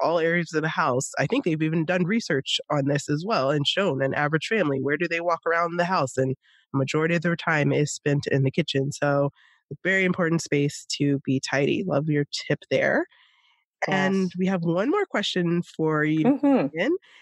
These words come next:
Speaker 1: and that is: At this very moment, what sparks the most joy in your life?
Speaker 2: Oh,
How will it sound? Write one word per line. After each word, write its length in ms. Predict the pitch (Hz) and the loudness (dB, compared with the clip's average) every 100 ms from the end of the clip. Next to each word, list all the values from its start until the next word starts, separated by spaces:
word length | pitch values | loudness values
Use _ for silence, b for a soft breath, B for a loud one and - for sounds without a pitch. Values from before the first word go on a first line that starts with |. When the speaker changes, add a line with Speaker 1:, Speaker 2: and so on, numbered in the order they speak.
| b | b
Speaker 1:
and 360 | 180 180 175 170 | -2 0 2 2
that 380 | 160 151 - - | 0 2 0 0
is: 600 | - 156 147 143 175 311 - _ | 0 0 2 0 0 -2 -8 _
At 220 | 170 160 - | -2 -2 -2
this 260 | 190 240 - | -2 -2 -2
very 500 | 175 151 143 170 285 | 0 0 0 0 0
moment, 720 | 302 156 135 143 147 330 - - b - | 0 0 2 2 0 -2 -4 -10 b -4
what 400 | 175 156 160 - | 0 2 0 -2
sparks 480 | - - - 156 - | -6 -6 -2 -2 -2
the 140 | - 143 | -2 0
most 540 | 139 139 277 - - - | 2 2 0 -2 -8 -6
joy 500 | 160 156 139 135 185 - | -2 0 2 2 0 -2
in 180 | 151 139 | -2 0
your 160 | 143 214 | 2 2
life? 420 | 415 - - - - _ _ _ _ _ _ - - | 0 -2 -6 -16 -18 _ _ _ _ _ _ -20 -10
Speaker 2:
Oh, 160 | 190 | -8